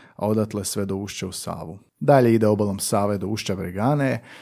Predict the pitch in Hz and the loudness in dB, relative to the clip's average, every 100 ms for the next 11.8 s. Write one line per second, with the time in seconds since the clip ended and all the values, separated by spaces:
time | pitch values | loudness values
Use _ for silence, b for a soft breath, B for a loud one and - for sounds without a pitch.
0 | B - 147 147 113 107 107 110 110 101 | B 4 4 6 2 2 2 2 2 -2
1 | - 98 95 104 107 98 92 - 95 95 | -4 -6 -6 -2 -2 -4 -10 -10 -8 0
2 | 113 101 90 - 123 - - 120 110 107 | 0 0 -6 -4 -4 -2 -4 -2 -4 -8
3 | B B B _ 123 - 147 143 - 120 | B B B _ -12 -4 -2 -2 0 0
4 | 110 B B B B 113 107 92 95 127 | 0 B B B B -6 -4 -2 4 4
5 | 127 120 120 113 107 - 156 127 120 113 | 4 4 2 2 -2 0 6 6 6 4
6 | 107 101 - 110 - 85 - 113 113 123 | 2 -4 -6 -4 -2 -6 -6 -2 0 0
7 | 117 - - 110 107 B B B 143 135 | -2 -4 -4 -4 -6 B B B 0 2
8 | 120 - 117 107 107 104 104 107 110 107 | 2 0 0 0 -2 -2 -2 -2 -4 -4
9 | - 101 101 98 107 104 101 92 101 98 | -4 -4 -2 0 0 0 -4 -4 -6 -6
10 | - 101 - 101 - 98 95 95 - 90 | -8 -10 -8 -10 -6 -6 -4 -8 -8 -8
11 | - 95 92 90 92 92 87 - | -8 -8 -10 -8 -8 -8 -10 -12